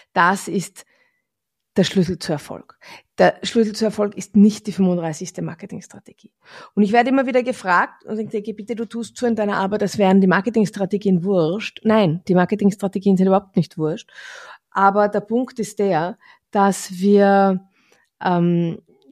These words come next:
die Mar-, nicht die richtige Marketingstrategie wählen und nicht die richtigen Kommunikationsstrategie wählen und nicht die richtigen Glaubens-, äh, die, nicht die richtigen, ähm, äh, ähm, na,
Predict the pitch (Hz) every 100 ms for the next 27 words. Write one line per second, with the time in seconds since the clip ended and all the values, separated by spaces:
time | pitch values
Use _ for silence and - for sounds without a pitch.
0 | _ 202 202 208 196 214 - 220 - 214
1 | 202 175 196 202 - 190 196 190 196 175
2 | 175 185 190 185 185 - 185 180 - 175
3 | 180 180 180 185 180 180 - 196 202 -
4 | 180 185 175 165 170 175 185 180 - 202
5 | 180 - 180 175 175 170 196 190 143 -
6 | 160 160 160 170 175 - 185 170 - 175
7 | 170 - - - _ 170 165 156 170 160
8 | _ _ - _ _ _ _ _ _ 151
9 | 147 143 - 156 147 143 147 156 151 -
10 | 175 185